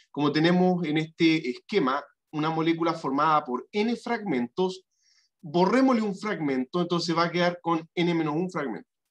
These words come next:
Así de simple, es borrar partes de una molécula. Ahora, la pregunta que surge es, ¿por qué habríamos de querer simplificar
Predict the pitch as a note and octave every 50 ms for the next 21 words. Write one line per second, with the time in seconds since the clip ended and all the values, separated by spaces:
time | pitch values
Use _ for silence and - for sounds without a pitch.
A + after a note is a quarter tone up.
0 | _ _ _ - B2 A#2+ - G3+ G3 F#3 E3 C#3 G#2 F2+ A#2 C3+ D3+ D3 - -
1 | _ _ _ _ _ _ _ _ _ _ _ - B2 C3 D#3 D#3+ D#3+ G#3+ A3+ A#3+
2 | A#3+ A#3+ - _ _ _ _ - B3 A#3+ A#3 - - A#3 G3 F3 G#3 G3 F#3 F3
3 | D#3+ D#3 B2 G#2+ - - E2+ - - _ _ _ _ _ _ _ _ _ _ _
4 | _ _ _ _ _ _ _ _ _ _ _ _ - F3 F#3 E3 C3 A2+ - -
5 | _ _ - D3+ C#3+ C#3 D3+ D#3 E3 G3 G3+ G3 G#3 F#3 E3+ - F#3 F3 F3 F#3
6 | E3+ E3+ D#3+ C#3+ - - - G#3+ A#3 G#3+ F#3 E3 E3 D3 D3 C3+ B2 B2+ B2+ B2
7 | B2 C#3 C3+ - - C#3 - - A2+ - - G#2 G2 - D#3+ D3+ - -